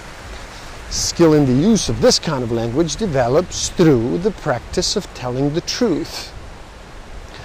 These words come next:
The clearer I am willing to be about myself,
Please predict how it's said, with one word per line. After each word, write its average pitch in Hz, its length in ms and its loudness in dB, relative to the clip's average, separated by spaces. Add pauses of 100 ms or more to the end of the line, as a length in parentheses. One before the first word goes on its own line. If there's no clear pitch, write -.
(180)
The 147 80 2
clearer 254 360 6
I 208 180 6
am 156 260 6
willing 165 220 4
to - 120 -4
be 156 120 4
about 135 240 6
myself, - 760 -2